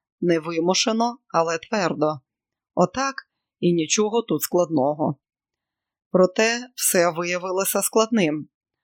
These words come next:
Цього разу жодного тихого французького ресторанчика не було. Алену більше не потрібно було приховувати, щ-, хто він такий. Вони вирушили до ресторану двадцять один. Йому кланялися офіціанти,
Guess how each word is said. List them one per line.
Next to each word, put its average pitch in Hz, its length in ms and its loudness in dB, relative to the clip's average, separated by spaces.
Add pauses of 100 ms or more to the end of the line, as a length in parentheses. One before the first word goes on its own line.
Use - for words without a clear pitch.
(440)
Цього 214 360 2
разу 208 560 -2
жодного 175 560 0
тихого 175 520 0
французького 165 680 0
ресторанчика 170 800 0
не 175 140 2
було. 165 480 0 (840)
Алену 214 460 4
більше 185 360 2
не 214 100 2
потрібно 220 520 0
було 156 280 2
приховувати, 170 800 -2
щ-, - 180 -4
хто - 240 -2
він 156 280 0
такий. 170 580 -4 (760)
Вони 190 280 6
вирушили 233 600 2
до 175 140 2
ресторану 170 600 0
двадцять 165 460 0
один. 151 440 -4 (640)
Йому 175 360 2
кланялися 165 760 2
офіціанти, 175 800 0